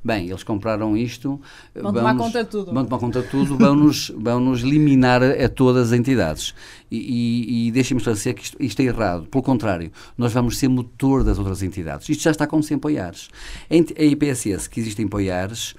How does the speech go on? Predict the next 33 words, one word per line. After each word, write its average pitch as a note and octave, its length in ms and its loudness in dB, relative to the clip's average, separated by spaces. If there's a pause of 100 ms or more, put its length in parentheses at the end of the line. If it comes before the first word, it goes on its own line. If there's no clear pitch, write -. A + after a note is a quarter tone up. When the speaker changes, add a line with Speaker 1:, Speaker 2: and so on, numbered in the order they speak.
(120)
Speaker 1:
o - 40 -16
que D#3+ 100 2
é - 20 4
que - 80 -6
já, D3 80 4
o D3 100 -8
que - 120 -2
é - 20 0
que - 80 -6
já D3+ 80 2
ganhou C3 220 0
connosco? D2+ 260 -8 (480)
Já A#2 160 -2
ganhou G2 380 -4 (120)
crianças, A2 880 -2 (1500)
já F#2+ 80 -8
ganhou G2 220 0
crianças G2 440 -2
em F#2 80 -2
Poiares, F2 440 -8
provavelmente A#2+ 500 0
vai G#2 120 -2
ganhar F#2 220 -4
mais, D#2+ 420 -10 (600)
porque - 240 -2
Speaker 2:
<laughs> - 80 2
Speaker 1:
as B2 60 -6
Speaker 2:
Não - 20 -
Speaker 1:
pessoas A2+ 200 -2 (120)
Speaker 2:
diga - 40 -4
Speaker 1:
trabalham C#3 320 4
Speaker 2:
isso. C3+ 80 -2
Speaker 1:
connosco, C3+ 640 4